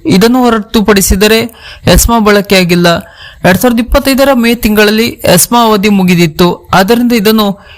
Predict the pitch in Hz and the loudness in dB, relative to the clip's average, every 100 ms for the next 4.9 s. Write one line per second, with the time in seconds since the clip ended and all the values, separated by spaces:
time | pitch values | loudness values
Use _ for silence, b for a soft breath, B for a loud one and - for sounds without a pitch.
0 | B 202 240 254 233 226 226 226 202 202 | B 2 2 2 0 0 0 0 0 0
1 | 240 208 214 202 202 202 185 247 233 - | 0 0 0 0 2 0 0 0 0 0
2 | 233 214 196 196 190 202 208 185 B B | 0 0 0 -2 0 2 0 -2 B B
3 | B 175 - 233 233 220 233 214 214 196 | B -2 0 2 2 -2 -2 -2 0 0
4 | 208 214 - 208 190 185 190 196 180 | 0 -2 -2 -2 0 0 0 0 -2